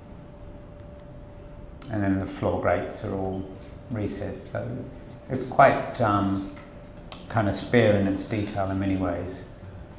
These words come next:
The kitchen's through here, and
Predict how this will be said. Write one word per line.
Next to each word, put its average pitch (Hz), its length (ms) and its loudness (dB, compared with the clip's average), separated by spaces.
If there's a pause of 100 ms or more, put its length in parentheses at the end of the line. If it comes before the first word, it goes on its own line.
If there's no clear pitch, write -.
(640)
The 110 60 -2
kitchen's 107 680 -2
through 101 280 0
here, 117 300 0 (640)
and 101 440 -2